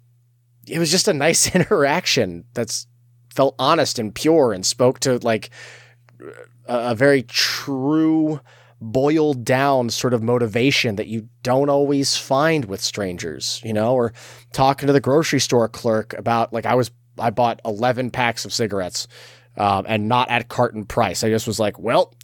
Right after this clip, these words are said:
I think this is gonna be the time to really strap down on my addiction, my last remaining serious vice."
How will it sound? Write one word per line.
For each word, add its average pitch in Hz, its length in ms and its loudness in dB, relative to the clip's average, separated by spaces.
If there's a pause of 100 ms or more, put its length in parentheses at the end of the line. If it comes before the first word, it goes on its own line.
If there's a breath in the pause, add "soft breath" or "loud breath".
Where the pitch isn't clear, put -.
I 101 80 0
think 170 340 0
this 226 180 0
is 151 140 -2
gonna 151 160 2
be 135 100 2
the 120 100 -2
time 135 380 0
to 113 80 0
really 117 300 0
strap - 1000 -6
down 110 400 0
on 107 180 -4
my 104 120 -4
addiction, 104 600 -2 (520 loud breath)
my 107 100 0
last 120 380 0
remaining 113 440 -2
serious 113 580 -2
vice." 110 480 -2